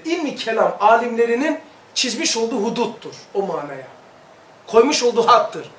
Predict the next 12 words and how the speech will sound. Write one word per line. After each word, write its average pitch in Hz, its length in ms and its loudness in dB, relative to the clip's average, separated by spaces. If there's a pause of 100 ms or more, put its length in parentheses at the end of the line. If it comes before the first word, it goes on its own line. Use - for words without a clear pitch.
(440)
Eğer 240 360 6 (120)
Risale-i 233 580 4
Nur'u 247 280 -4
lugatla 226 480 2
anlamaya 208 440 2
çalışırsanız, 277 880 0 (640)
ilmi 269 360 4
kelam, 214 580 4
Basra 247 520 2
ve 165 160 -4
küfe - 300 -2
alimlerinin 202 1000 2